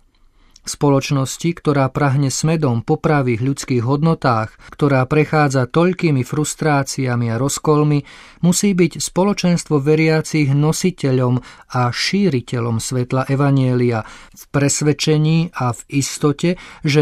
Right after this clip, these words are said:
milosrdenstvo je predovšetkým ohlasovaním pravdy. Je nutné priniesť všetkým svetlo Kristovho posolstva o význame života, rodiny a spoločnosti s odhodlaním sprístupniť ho všetkým,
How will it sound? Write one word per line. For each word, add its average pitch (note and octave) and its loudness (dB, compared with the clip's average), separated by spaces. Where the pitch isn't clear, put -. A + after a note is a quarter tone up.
milosrdenstvo C#3 2
je C#3 4
predovšetkým D3+ -2
ohlasovaním C3+ 0
pravdy. A#2+ 0
Je C#3+ 4
nutné D#3 6
priniesť E3+ 6
všetkým C#3+ 0
svetlo C#3 2
Kristovho C#3 0
posolstva D3 2
o D3 6
význame D3 4
života, B2+ 2
rodiny C#3 4
a C3+ 2
spoločnosti C#3 0
s - -14
odhodlaním F3+ 4
sprístupniť E3+ 0
ho D#3 2
všetkým, B2 -2